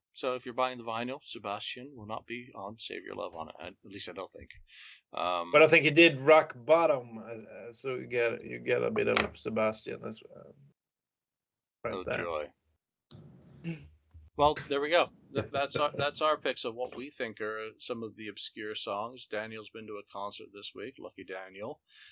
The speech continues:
Speaker 1: Uh, a lot of people were in Gothenburg last night. That looked absolutely packed out like a madhouse
Speaker 2: Yeah, it
Speaker 1: as
Speaker 2: was.
Speaker 1: well. So I think, uh, it, it's now down to the Germans to give, uh, South America a run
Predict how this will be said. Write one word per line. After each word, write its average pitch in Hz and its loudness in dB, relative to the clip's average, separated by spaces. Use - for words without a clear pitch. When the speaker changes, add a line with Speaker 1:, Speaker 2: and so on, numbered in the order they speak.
Speaker 1:
Uh, 95 -4
a 92 -6
lot 104 0
of 87 -8
people 92 -10
were 92 -12
in 90 -18
Gothenburg 90 -6
last 87 -8
night. 90 -8
That 98 -10
looked 90 -16
absolutely 82 -16
packed 82 -8
out 85 -6
like 85 -16
a 85 -20
madhouse 87 -12
Speaker 2:
Yeah, 123 8
it 117 2
Speaker 1:
as 113 -8
Speaker 2:
was. 117 0
Speaker 1:
well. - -10
So 82 -10
I 101 -2
think, 98 -10
uh, 95 -8
it, 110 -12
it's 110 -6
now 113 -4
down 123 -4
to 117 -12
the 95 -18
Germans 104 -10
to 101 -14
give, 95 -10
uh, 90 -4
South 90 -6
America 90 -10
a 87 -8
run 87 -10